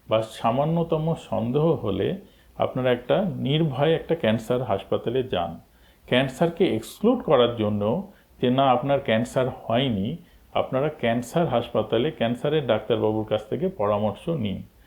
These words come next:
কেননা একটা জিনিস মনে রাখবেন, ক্যান্সার এক্সক্লুড করাটা খুব, খুব জরুরি। হতে পারে একশো জনের মধ্যে একই সাইন সিমটমে নব্বই জনের ক্যান্সার হয়নি, কিন্তু দশ জনের হয়েছে।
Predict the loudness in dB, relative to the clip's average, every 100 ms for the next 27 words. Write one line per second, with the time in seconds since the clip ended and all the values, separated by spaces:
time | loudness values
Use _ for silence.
0 | -20 _ _ -4 -2 0 0 -2 -10 _
1 | _ _ _ -14 -4 -4 2 4 4 2
2 | 0 0 2 2 2 -2 -4 -6 -14 -20
3 | _ 0 2 2 2 2 4 0 -2 -10
4 | -2 4 4 2 -6 -16 _ _ -2 4
5 | 4 4 2 0 0 2 2 0 -2 -2
6 | -2 0 0 -4 -8 -14 _ _ -6 -2
7 | 2 4 6 6 4 2 -2 0 0 0
8 | -2 -2 0 2 4 2 2 0 2 2
9 | 0 -2 -6 -4 -2 0 -2 -4 -12 _
10 | _ -2 0 2 2 2 0 0 0 0
11 | 0 0 0 0 -2 0 -2 -4 -6 -8
12 | -4 0 0 -2 -4 -2 -2 -2 -2 -4
13 | -14